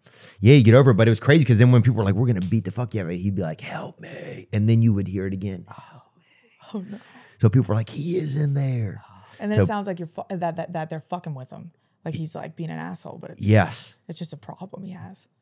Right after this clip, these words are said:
Speaker 1: Yeah, dude, it was a f-, ugh. I feel so bad for that guy still. But his mother was awesome. She was a nurse.
Speaker 2: Oh.
Speaker 1: She was beautiful, bigger lady.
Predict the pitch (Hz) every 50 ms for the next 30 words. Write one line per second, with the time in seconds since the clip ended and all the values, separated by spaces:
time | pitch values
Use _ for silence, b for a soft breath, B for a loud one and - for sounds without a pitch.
0 | _ - - - 87 90 90 85 80 73 82 80 80 82 92 117 107 87 73 -
1 | - - - - - - - 110 117 107 - - - - - - _ _ _ _
2 | _ _ _ _ _ _ _ _ _ - 107 - - - 110 104 107 92 87 82
3 | 82 - - 85 85 85 76 85 82 82 82 82 - - - 85 85 82 82 85
4 | 90 98 - b b b b b b b b b b b b b b b 107 113
5 | 127 117 127 127 131 147 156 131 104 98 87 90 92 92 92 85 - - 87 82
6 | - 127 113 104 101 95 90 90 85 82 80 78 - - - - - - _ _
7 | _ _ _ _ _ _ - 196 185 160 B B B B B B B - 101 95
8 | 92 85 78 78 87 92 92 90 92 - 90 80 78 85 95 92 98 92 87 90
9 | 92 90 87 80 78 76 -